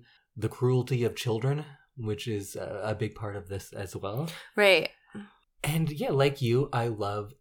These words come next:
Speaker 1: a different take on something that I thought I was tired with.
Speaker 2: Hmm.
Speaker 1: 'Cause I kind of like, I like Buffy.
Speaker 2: Yeah.
Speaker 1: I don't like a lot of vampire stuff. It's
Speaker 2: Mm.
Speaker 1: like Buffy and Nosferatu. A lot of it is kinda junky.
Speaker 2: <laughs>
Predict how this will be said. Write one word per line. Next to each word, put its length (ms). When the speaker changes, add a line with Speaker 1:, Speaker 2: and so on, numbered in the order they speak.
Speaker 1:
a 460
different 500
take 380
on 200
something 560
that 420
I 120
thought 280
I 100
was 160
tired 500
with. 140
Speaker 2:
Hmm. 280
Speaker 1:
'Cause 140
I 100
kind 260
of 100
like, 380
I 80
like 220
Buffy. 500
Speaker 2:
Yeah. 160
Speaker 1:
I 100
don't 160
like 160
a 40
lot 180
of 80
vampire 420
stuff. 280
It's 160
Speaker 2:
Mm. 40
Speaker 1:
like 160
Buffy 240
and 80
Nosferatu. 500
A 40
lot 200
of 80
it 200
is 260
kinda 380
junky. 680
Speaker 2:
<laughs> 800